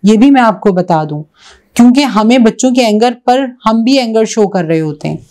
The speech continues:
तो कितनी सारी चीज़ें एक साथ कंट्रोल हो जाएंगी, सिर्फ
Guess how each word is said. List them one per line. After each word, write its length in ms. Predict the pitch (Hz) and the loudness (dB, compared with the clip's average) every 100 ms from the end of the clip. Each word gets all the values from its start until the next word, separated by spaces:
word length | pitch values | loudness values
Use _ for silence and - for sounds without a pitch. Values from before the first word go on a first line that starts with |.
| - - - - - - | -20 -20 -20 -20 -18 -2
तो 340 | 240 254 254 170 185 180 - 190 170 - - | 0 0 -2 -4 -8 -6 2 2 2 -2 -2
कितनी 360 | 247 254 311 | 0 2 2
सारी 400 | 320 233 208 269 | 2 0 2 2
चीज़ें 300 | 254 240 226 | 0 -2 -2
एक 120 | 226 | -4
साथ 220 | - 220 214 | -2 -2 -2
कंट्रोल 500 | - 202 190 202 190 | -2 -4 0 0 2
हो 140 | 190 | 0
जाएंगी, 420 | 180 180 185 196 | 0 -2 0 0
सिर्फ 520 | 196 - 233 240 247 | -2 -2 0 0 -4